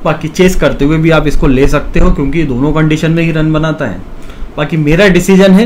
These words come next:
कि मैं इसको आज फर्स्ट बैटिंग में लेने वाला हूँ ज़्यादा टीमों में। रिंकू सिंह की बात करेंगे भाइयों, नौ परसेंट सिलेक्शन है। चेस करते हुए आज के मैच में आपको रन बनाता हुआ दिखाई देगा। फर्स्ट बैटिंग में फिर से फ्लॉप जाने वाला है पिछली मैच की तरह,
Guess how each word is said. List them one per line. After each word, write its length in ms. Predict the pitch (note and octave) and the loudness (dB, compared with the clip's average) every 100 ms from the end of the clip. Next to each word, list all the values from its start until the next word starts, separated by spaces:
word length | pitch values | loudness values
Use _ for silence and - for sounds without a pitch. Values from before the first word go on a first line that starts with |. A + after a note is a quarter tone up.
| C#4 | 0
कि 80 | - | -2
मैं 160 | E3+ F3 | 2 2
इसको 220 | D#3+ - | 0 -2
आज 140 | D#3+ D#3 | -2 -2
फर्स्ट 320 | - E3 F3 | -4 -4 -2
बैटिंग 280 | D3+ C#3 C#3+ | -4 -2 -2
में 60 | D3+ | -2
लेने 260 | A#2+ G#2+ | -4 -4
वाला 220 | A2 A2+ B2+ | -4 -6 -4
हूँ 180 | D3 | -4
ज़्यादा 280 | D#3+ A2 B2+ | -4 -4 -4
टीमों 340 | A#2 G#2+ G#2 G#2 | -4 -6 -6 -6
में। 260 | A2 B2 F2+ - - - - - - - - - - - - - - - - - | -4 -4 -6 -12 -16 -16 -18 -20 -20 -20 -16 -14 -14 -14 -14 -12 -8 -6 -4 2
रिंकू 240 | G3 A#3+ | 4 4
सिंह 180 | A#3+ A3 | 4 4
की 80 | A3+ | 6
बात 200 | G#3 G3 | 4 4
करेंगे 280 | G#3 G#3 | 4 6
भाइयों, 220 | G#3 G3 A3 | 6 6 6
नौ 200 | F3 F#3+ | 4 4
परसेंट 320 | F#3 E3+ G3 | 4 2 0
सिलेक्शन 340 | F#3 E3 D#3+ F3+ | 0 -2 -2 -2
है। 140 | G#3+ - - - - - - - | -2 -6 -12 -12 -12 -16 -18 -6
चेस 260 | - A#3+ C4 | 2 4 4
करते 300 | A3 G3 A3 | 2 2 4
हुए 140 | A#3 | 4
आज 200 | G#3+ G3 | 4 2
के 100 | F#3+ | 2
मैच 200 | G#3 G3 | 0 2
में 100 | G3 | 2
आपको 240 | F#3+ F#3 F#3+ | 2 2 4
रन 200 | D#3+ E3 | 4 4
बनाता 300 | D#3+ E3 F3 | 2 2 2
हुआ 120 | F3 | 2
दिखाई 300 | D3 C3+ E3 | 0 0 0
देगा। 260 | E3 F3 G3 | 2 0 0
फर्स्ट 300 | - D3+ - | -2 -6 -4
बैटिंग 300 | D3+ D3+ F3 | -4 -2 -2
में 80 | F3 | -2
फिर 240 | - G#3+ | 0 2
से 140 | G#3 A3 | 2 0
फ्लॉप 260 | F3+ E3+ E3 | 2 0 0
जाने 240 | D#3+ D#3 | 0 0
वाला 240 | D#3+ D#3+ D#3+ | -2 -2 -2
है 120 | F3+ | -2
पिछली 340 | F#3 - E3 | -6 -10 -6
मैच 220 | D#3 C3+ - | -4 -6 -6
की 120 | D3 | -8
तरह, 260 | C3+ G2+ | -6 -6